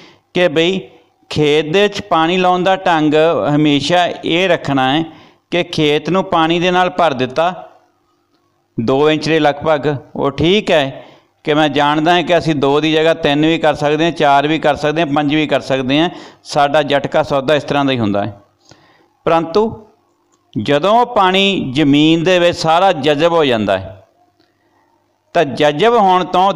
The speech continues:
ਦੋ ਦਿਨ ਬਾਅਦ ਪਾਣੀ ਦੇਣਾ ਹੁੰਦਾ ਹੈ। ਜਜ਼ਬ ਹੋਣ ਤੋਂ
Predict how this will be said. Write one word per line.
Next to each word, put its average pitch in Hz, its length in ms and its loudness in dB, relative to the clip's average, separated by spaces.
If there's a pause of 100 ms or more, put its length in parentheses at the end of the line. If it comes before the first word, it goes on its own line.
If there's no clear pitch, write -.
(100)
ਦੋ 165 320 2
ਦਿਨ 208 220 0
ਬਾਅਦ 196 280 2
ਪਾਣੀ 180 320 0
ਦੇਣਾ 123 260 2
ਹੁੰਦਾ 98 240 0
ਹੈ। - 160 -12 (2000)
ਜਜ਼ਬ 139 560 -2
ਹੋਣ 160 300 2
ਤੋਂ 151 380 -2